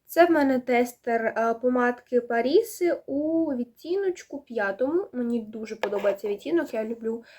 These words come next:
на губки наносити. І додам таку як блискучу помадку від Oriflame, яку мені ще давно подарувала хрещена.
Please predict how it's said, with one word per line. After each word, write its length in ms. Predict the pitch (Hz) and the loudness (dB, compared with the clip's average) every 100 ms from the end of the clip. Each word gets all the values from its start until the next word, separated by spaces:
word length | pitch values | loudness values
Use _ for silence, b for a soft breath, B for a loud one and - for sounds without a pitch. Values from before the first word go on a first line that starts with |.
| B | B
на 100 | 233 | -4
губки 320 | 247 339 370 | 0 -2 0
наносити. 640 | 330 302 294 294 262 262 254 | 0 2 0 0 -4 -6 2
І 100 | 349 523 b b b b _ | 4 4 b b b b _
додам 480 | 240 247 285 339 349 b b _ - | -2 4 6 6 4 b b _ -8
таку 400 | 240 - 262 262 | -8 -4 2 6
як 380 | 233 240 - _ _ | 4 2 -14 _ _
блискучу 1000 | 233 254 262 - 294 294 277 - 254 226 | -6 -2 -2 -4 -2 0 -2 -2 0 0
помадку 640 | 226 - 240 240 240 - 233 | 0 -2 0 0 0 -4 -6
від 160 | 240 | -2
Oriflame, 600 | - 240 240 - 359 453 | 2 2 2 0 4 4
яку 240 | 285 254 240 | 2 2 0
мені 280 | 233 233 | 0 -2
ще 180 | 233 247 | -2 -4
давно 300 | 226 233 240 | -4 -2 -4
подарувала 600 | 233 214 220 214 202 208 | -4 -6 -6 -4 -2 -4
хрещена. 1040 | 208 220 214 - - - 277 381 381 370 | -6 -8 -8 -10 -10 -4 0 2 2 0